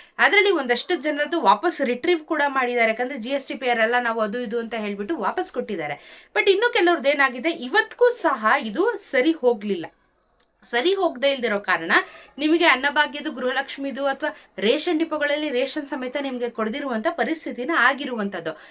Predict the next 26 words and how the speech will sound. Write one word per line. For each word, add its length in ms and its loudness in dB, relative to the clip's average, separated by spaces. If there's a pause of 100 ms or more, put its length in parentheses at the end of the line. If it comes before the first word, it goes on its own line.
(200)
ಆದ್ರೆ 380 4
ಇವಾಗ 460 2 (160)
ಹೊಸದಾಗಿ 640 4
ಒಂದು 240 -2
ನಿಯಮನ, 500 -2 (120)
ಜೊತೆಗೆ 320 -4
ಸಿಹಿ 320 -4
ಸುದ್ದಿ 240 -8
ಅಂತ 180 -4
ಹೇ-, 420 -2
ಹೇಳ್ಬೋದು. 600 -2 (400)
ಈ 120 4
ರೇಷನ್ 480 0
ಕಾರ್ಡ್‌ಗಳು 500 0
ಕ್ಯಾನ್ಸಲೇಷನ್ 760 0
ಆಗಿದೆ, 320 -4
ನಂದು 240 -6
ಜಿ 180 -6
ಎಸ್ 320 -2
ಟಿ 100 2
ಹೆಸರಲ್ಲಿ 520 -2
ರೇಷನ್ 360 -4
ಕಾರ್ಡ್‌ನ 340 -2
ಕ್ಯಾನ್ಸಲ್ 560 0
ಮಾಡಿದ್ದಾರೆ 460 -2
ಅಂತ 180 -4